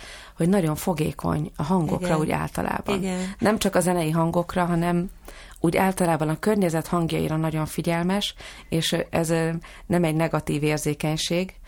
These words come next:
Speaker 1: hanem felkelti az érdeklődését, hogy anya, ez mi volt? Minek van ilyen hangja?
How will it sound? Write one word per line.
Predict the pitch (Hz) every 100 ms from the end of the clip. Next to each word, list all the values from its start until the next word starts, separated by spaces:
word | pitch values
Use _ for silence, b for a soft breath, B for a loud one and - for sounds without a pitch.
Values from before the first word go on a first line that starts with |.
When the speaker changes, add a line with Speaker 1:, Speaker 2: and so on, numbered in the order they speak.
| B B
Speaker 1:
hanem | - 170 170 170 165
felkelti | - 190 156 151 165
az | 156
érdeklődését, | 170 156 143 170 156 - 170
hogy | - 202
anya, | 214
ez | 147
mi | 165 202
volt? | 165 147 143 - B B -
Minek | 226 254
van | 180 160
ilyen | 165
hangja? | 160 160 151